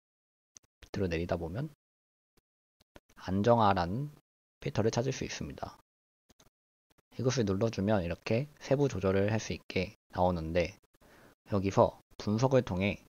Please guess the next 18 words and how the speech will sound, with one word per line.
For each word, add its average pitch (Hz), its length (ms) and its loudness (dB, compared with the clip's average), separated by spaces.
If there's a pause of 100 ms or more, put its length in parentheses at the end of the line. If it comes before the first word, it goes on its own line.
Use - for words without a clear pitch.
(280)
동영상을 117 520 0
분석하여 98 600 0
최적의 - 380 -2
옵션을 92 320 -4
찾아 - 340 0
자동으로 101 600 0
세부 139 280 -2
조절을 87 300 -2
할 107 80 2
수 - 140 -6
있습니다. 98 600 -6 (920)
이렇게 120 140 0
분석을 101 460 2
누르면 82 520 -4 (1040)
이렇게 - 280 -10
시간이 139 320 0
좀 117 120 0
걸리는데요. 87 840 -2